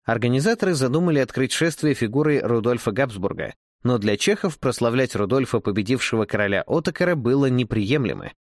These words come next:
и они окончательно отказались от участия. Сцена, изображающая победу Радецкого над повстанцами Ломбардии, в свою очередь вызвала бойкот со стороны итальянцев. Хорваты тоже едва не ушли, узнав, что в картине, посвященной тысяча восемьсот сорок восьмому году,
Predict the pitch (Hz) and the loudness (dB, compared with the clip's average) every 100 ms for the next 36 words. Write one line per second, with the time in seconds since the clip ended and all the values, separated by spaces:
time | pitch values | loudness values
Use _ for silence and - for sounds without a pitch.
0 | _ 113 110 156 - 143 123 107 - 170 | _ -2 0 0 0 -2 -2 -2 0 -2
1 | - 185 170 156 104 90 95 92 - 85 | 0 0 0 -2 -4 -2 -2 -2 -4 -6
2 | - - - - - _ _ _ _ - | -6 -8 -10 -12 -18 _ _ _ _ -8
3 | - - 247 214 - 131 123 127 123 151 | -4 0 0 0 0 0 2 2 2 2
4 | 139 - 123 - 110 120 101 92 127 165 | 0 0 -2 0 0 0 0 0 0 -2
5 | - 147 131 120 - 98 - 131 123 - | -2 -2 0 -2 -2 -4 -2 -2 -2 0
6 | 107 95 92 113 160 151 151 139 _ - | 0 0 0 0 0 0 -2 -2 _ -10
7 | - 117 107 - 196 202 185 - 131 127 | -2 0 0 0 -2 0 0 0 -2 2
8 | 127 110 92 87 - 147 - - 131 - | 0 2 0 -2 -2 -2 -4 -4 -4 -2
9 | 113 107 101 92 95 90 82 - - - | -2 0 0 0 -2 -2 -4 -8 -10 -16
10 | _ _ _ _ _ _ - 123 202 196 | _ _ _ _ _ _ -2 0 0 0
11 | 170 95 98 101 95 98 95 92 - 196 | 0 0 0 -2 0 0 0 -2 0 0
12 | 131 110 127 - 135 - 107 95 135 123 | 0 -2 -2 -2 -4 -4 -6 -2 0 0
13 | 101 - 110 - 135 123 104 - 151 123 | -2 -4 -2 0 0 0 0 0 -2 -2
14 | - 104 120 - 123 - 107 - 107 113 | -2 -2 -2 -2 -2 0 -2 -2 -2 -2
15 | 95 87 151 170 156 | -2 -2 0 0 -2